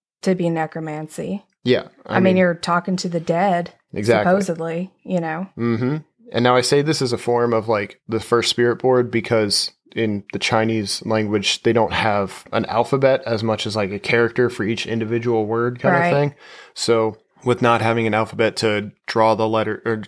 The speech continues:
Speaker 2: draw the planchette to the letters, it seems like this was kind of the first form of planchette using to communicate.
Speaker 1: Yeah, no, yeah, I get it.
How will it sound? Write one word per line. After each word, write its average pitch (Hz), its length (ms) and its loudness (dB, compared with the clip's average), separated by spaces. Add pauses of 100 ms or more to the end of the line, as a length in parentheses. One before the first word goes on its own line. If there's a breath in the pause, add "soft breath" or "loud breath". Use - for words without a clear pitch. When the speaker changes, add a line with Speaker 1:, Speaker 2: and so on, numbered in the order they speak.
Speaker 2:
draw 120 200 4
the 113 80 -2
planchette 104 480 -2
to 127 200 2
the 104 80 -4
letters, 107 560 0
it 98 140 -10
seems 110 220 -4
like 98 160 -4
this 113 180 -2
was 107 140 -8
kind 104 200 -4
of 101 80 -6
the 104 60 -6
first - 340 -2
form 107 300 -2
of 95 440 -10 (160)
planchette 120 640 2
using 113 640 -4
to 113 100 -4
communicate. 110 640 -8
Speaker 1:
Yeah, 170 340 0
no, 175 160 -4
yeah, 170 200 -6
I 175 80 -8
get 170 160 -10
it. - 160 -14